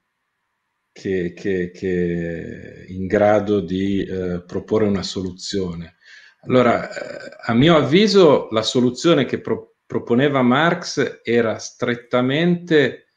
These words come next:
legata alla, eh,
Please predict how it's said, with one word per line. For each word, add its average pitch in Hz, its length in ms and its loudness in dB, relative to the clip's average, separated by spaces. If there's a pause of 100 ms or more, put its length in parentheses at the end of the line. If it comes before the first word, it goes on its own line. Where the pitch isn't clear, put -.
(200)
legata 123 1120 0 (500)
alla, 120 680 2
eh, 95 880 -10